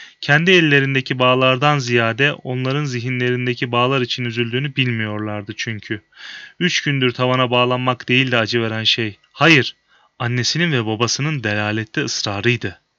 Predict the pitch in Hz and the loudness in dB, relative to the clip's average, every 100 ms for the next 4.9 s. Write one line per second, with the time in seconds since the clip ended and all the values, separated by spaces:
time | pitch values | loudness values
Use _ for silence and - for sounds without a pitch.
0 | - - - - 127 151 160 135 135 139 | -20 -20 -20 -16 -2 2 4 2 4 4
1 | 160 180 135 131 131 135 127 117 117 131 | 4 2 4 4 2 -2 -2 0 0 0
2 | 131 117 160 160 _ _ - 135 139 147 | -2 0 0 -2 _ _ -2 0 0 0
3 | 131 131 131 127 127 123 127 127 127 123 | 0 2 0 0 -2 -2 0 0 0 -2
4 | 117 127 156 175 131 - - 107 | 0 2 4 4 2 -4 -6 -6